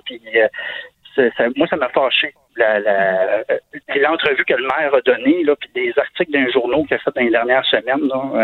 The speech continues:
euh, moi, je trouve qu'il, il, il vit sur une autre planète, là. Il devrait vraiment aller voir ses citoyens, là, plutôt que de commenter comme ça à brûle-pourpoint quand un journaliste l'appelle, là, euh,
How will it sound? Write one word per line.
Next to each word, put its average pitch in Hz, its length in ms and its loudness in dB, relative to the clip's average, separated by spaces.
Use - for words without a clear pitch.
euh, - 20 -10
moi, 139 100 -2
je - 80 0
trouve 160 260 2
qu'il, 123 420 0
il, 147 220 -14
il 139 120 0
vit 190 100 2
sur - 160 0
une 135 80 -2
autre 139 140 -4
planète, 131 380 0
là. 131 80 4
Il - 20 -2
devrait 139 300 0
vraiment 160 240 -2
aller 160 160 0
voir 127 280 2
ses - 60 -14
citoyens, 123 640 0
là, 117 160 -4
plutôt 147 360 0
que 139 100 0
de 104 260 2
commenter 147 420 0
comme 135 180 -2
ça - 120 0
à 151 40 0
brûle-pourpoint 139 580 2
quand 139 240 -2
un 131 140 0
journaliste 127 480 0
l'appelle, 180 480 2
là, 180 320 4
euh, 123 120 6